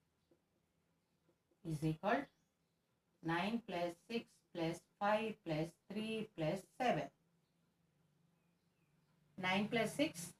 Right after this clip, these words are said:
fifteen, twenty, twenty, sorry, fifteen,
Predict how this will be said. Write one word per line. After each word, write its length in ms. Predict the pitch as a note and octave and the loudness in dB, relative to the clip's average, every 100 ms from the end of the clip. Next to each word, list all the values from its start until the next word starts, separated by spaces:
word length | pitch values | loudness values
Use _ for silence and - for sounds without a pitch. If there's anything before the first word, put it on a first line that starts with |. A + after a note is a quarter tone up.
| - | -4
fifteen, 500 | A#3 - G3 D3+ D3 - _ | -2 -2 -2 -2 -2 -10 _
twenty, 460 | G3+ F#3+ G3+ G#3 - - | 0 2 0 -2 -6 -10
twenty, 380 | - F#3+ F#3+ G#3 - _ _ _ | -6 -6 -4 -6 -8 _ _ _
sorry, 200 | D3 C#3 - _ _ _ _ _ _ _ _ | -6 -6 -12 _ _ _ _ _ _ _ _
fifteen, 500 | G#3 E3+ - B3 | -10 -8 -4 -2